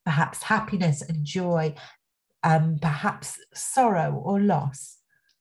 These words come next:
perhaps finding things difficult like friends moving away. There are so many, so many, many ways you can show our sameness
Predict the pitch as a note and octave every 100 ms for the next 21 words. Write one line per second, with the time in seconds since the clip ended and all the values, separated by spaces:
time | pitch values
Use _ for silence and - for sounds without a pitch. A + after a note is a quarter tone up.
0 | _ _ _ _ _ _ _ _ - G3
1 | - - _ G3+ G3 F3 G3+ E3 - -
2 | - G3 D#3 D3+ - A3 G#3 F#3+ - F3
3 | D3 D3+ D3+ D3 C#3 C#3+ - - - -
4 | A3 - - G#3 G3+ F#3+ F3 F#3 E3 C#3+
5 | C3+ C#3 - _ _ _ _ - - G#3
6 | F3 F3 G3 F3 F3 D#3+ E3 E3 D#3+ E3+
7 | D#3 C#3+ - _ _ E3+ C#3+ D#3 - -
8 | F3+ D#3+ C#3+ C#3+ C#3 - E3 C#3+ C#3 C#3
9 | - G3 -